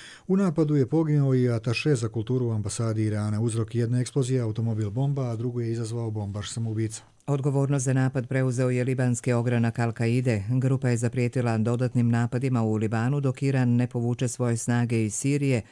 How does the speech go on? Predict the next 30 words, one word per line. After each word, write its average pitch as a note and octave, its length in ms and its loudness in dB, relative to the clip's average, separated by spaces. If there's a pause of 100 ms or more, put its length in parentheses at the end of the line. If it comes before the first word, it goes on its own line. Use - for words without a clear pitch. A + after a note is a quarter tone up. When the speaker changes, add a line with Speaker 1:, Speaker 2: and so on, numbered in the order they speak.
(220)
Speaker 2:
i F#3 100 0
dok D3+ 200 0
članovi B2+ 460 0
ove A#2 280 0
organizacije B2 800 0
ne A2 160 2
budu A2 220 -2
pušteni B2 480 -2
iz A2+ 120 -2
libanskih G#2 680 -4
zatvora. F#2+ 640 -8 (720)
Speaker 1:
Automobil D#3+ 560 0
bomba D#3 300 0
eksplodirao D3+ 500 2
je C#3 60 0
na C#3 100 2
ulazu C#3+ 360 2
u B2+ 60 0
policijsku B2+ 480 -2
stanicu C3 380 0
u A#2 40 0
centralnom B2+ 500 0
somalijskom A#2 580 -2
gradu A#2 500 -2
Beledweyne, G#2 680 -2
a A2+ 340 -2
potom B2+ 320 -2
su A#2+ 160 -4
naoružana A#2+ 440 0
lica B2 320 -2